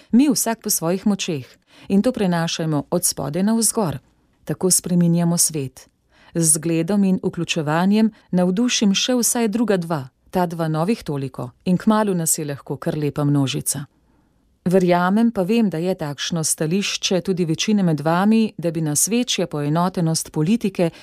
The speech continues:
vsaj v stališčih do osamosvojitve, njihov manj razdiralni in prepirljiv nastop navzven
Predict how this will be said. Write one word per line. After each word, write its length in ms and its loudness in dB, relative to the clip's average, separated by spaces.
vsaj 420 0
v 80 0
stališčih 720 -2
do 180 0
osamosvojitve, 960 -2
njihov 340 2
manj 300 2
razdiralni 840 2
in 120 -2
prepirljiv 500 -4
nastop 420 -2
navzven 500 2